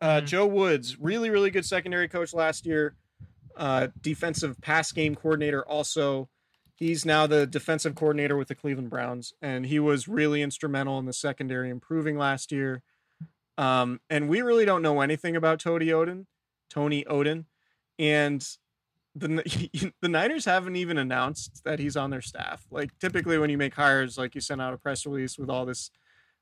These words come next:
Speaker 1: biographical info. The Niners haven't done that, and this hire happened in February, um, which is kind of funny. But, uh, from forty-niners Web Zone, they, they did a little bit of a dive. Um,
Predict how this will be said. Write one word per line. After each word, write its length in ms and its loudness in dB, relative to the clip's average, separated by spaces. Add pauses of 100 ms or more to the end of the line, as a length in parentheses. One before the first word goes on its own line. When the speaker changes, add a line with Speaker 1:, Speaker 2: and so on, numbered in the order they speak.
Speaker 1:
biographical 640 4
info. 280 -2
The 80 -4
Niners 300 2
haven't 280 4
done 220 2
that, 280 2
and 140 -4
this 120 -4
hire 280 4
happened 380 0
in 100 -8
February, 520 -4 (580)
um, 480 0
which 240 0
is 80 -6
kind 180 2
of 80 -2
funny. 280 2
But, 400 2
uh, 320 2
from 260 0
forty-niners 560 2
Web 240 2
Zone, 300 -2
they, 280 0
they 200 -4
did 260 -4
a 80 -4
little 240 2
bit 120 2
of 80 0
a 60 -2
dive. 420 4 (640)
Um, 480 2